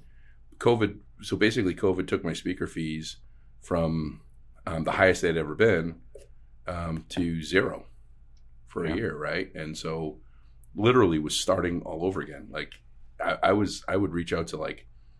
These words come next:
Speaker 1: you know, this is going back fifteen years ago. I'd reach out to anybody and just be like, "Hey, let me just, let me just stand, can I just stand on stage and talk for five minutes? Talk, I'll talk about wh-, whatever you want." And then just before covid hit, it was like I was hitting my,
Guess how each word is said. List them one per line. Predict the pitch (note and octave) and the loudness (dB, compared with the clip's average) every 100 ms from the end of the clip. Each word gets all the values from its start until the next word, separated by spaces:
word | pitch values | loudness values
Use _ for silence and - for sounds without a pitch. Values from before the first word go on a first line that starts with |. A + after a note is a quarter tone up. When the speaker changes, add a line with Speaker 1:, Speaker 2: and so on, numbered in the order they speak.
| - - | -20 -12
Speaker 1:
you | E2 | -4
know, | |
this | F#2+ | -4
is | A#2 | -4
going | E2 | -6
back | D2+ D2+ | -6 -6
fifteen | - - D2+ | -10 -10 -8
years | D2 G2 E2 | -4 -4 -4
ago. | D2+ D2 | -6 -10
I'd | D#2+ | -4
reach | F#2+ F2+ | -4 -4
out | D2+ | -8
to | - - | -8 -6
anybody | G2 D2+ C#2+ | -6 -6 -8
and | |
just | C#2+ | -12
be | - | -10
like, | D#2 - | -10 -6
"Hey, | E2 | -6
let | |
me | F2+ | -4
just, | F#2 - - | -6 -12 -10
let | G2 | -4
me | A#2+ | -4
just | C3+ | -4
stand, | - - - - | -8 -10 -14 -4
can | F#2+ | -4
I | |
just | C#3 | -2
stand | C#3 C3 | -2 -2
on | |
stage | G#2 F#2 F#2+ | -2 -2 -2
and | - | -4
talk | E3 | -6
for | - | -6
five | - C3 | -8 -6
minutes? | C#3 - - - | -6 -10 -16 -4
Talk, | A2+ A2 - - - | -4 -4 -8 -20 -12
I'll | - | -2
talk | C#3+ B2 | 0 2
about | G#2+ | 2
wh-, | F2+ | 2
whatever | G2 A2 G2 | 2 4 4
you | |
want." | F2 C3+ A2 - - - - - - - F2+ | 2 0 0 -8 -20 -20 -20 -20 -20 -12 0
And | F#2 | 2
then | F2+ F2 | 2 0
just | G2 | -4
before | - - E2 | -8 -8 -4
covid | - F3 A2 | -2 0 -2
hit, | D#2+ E2 | -4 -8
it | - | -10
was | D#2+ | -10
like | F2 F2 | -10 -10
I | - | -10
was | - | -8
hitting | - E2+ | -8 -6
my, | E2+ D#2+ | -6 -8